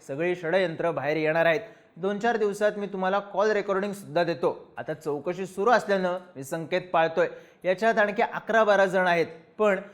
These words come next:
पैसे कमवायच्या नादात मराठा बांधव कुठे चाललेत हे बघितलं पाहिजे, असं म्हणत जरांगे पाटील यांनी आपण आणखी गौप्यस्फोट करणार असल्याचं सांगितलंय.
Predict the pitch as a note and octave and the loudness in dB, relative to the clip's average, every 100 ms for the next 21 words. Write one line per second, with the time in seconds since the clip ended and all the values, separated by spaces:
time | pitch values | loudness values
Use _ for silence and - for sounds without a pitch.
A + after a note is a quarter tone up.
0 | - _ G#3 A3 B3+ A#3 A3 A3 G#3+ A3 | -20 _ -4 0 0 0 0 -2 0 0
1 | G3 F#3 G3+ G3 D#3+ F3+ F#3 F#3 F#3 F#3+ | 2 2 0 0 -2 0 2 2 0 -2
2 | F#3 F#3 B3 A#3+ G#3 F3 F3 F3 - - | -6 -2 0 4 4 4 2 -2 -14 -4
3 | F#3 F#3 F3+ F3+ F3 F3 E3+ D#3+ - - | 0 2 2 2 4 4 2 -2 -4 -14
4 | B2+ A3+ G#3 F#3+ G3+ - - - G3+ G#3+ | -6 -2 0 0 -2 -10 -16 -2 0 2
5 | A3 A3 G3 F#3+ A#3 F#3+ C#3+ D3 D3 C3+ | 0 0 0 0 0 -2 -2 -2 -2 -2
6 | F3 C#3 D3 D#3+ A#3 G#3+ F#3+ F#3+ F#3+ G3 | -4 -4 -6 -4 -2 0 0 -4 -4 -4
7 | G3 F3 E3 F#3+ E3+ D#3+ C#3 D#3 F3 D#3+ | -4 -2 0 2 0 0 -4 -4 -4 -4
8 | E3 E3 E3+ - | -4 -2 -2 -2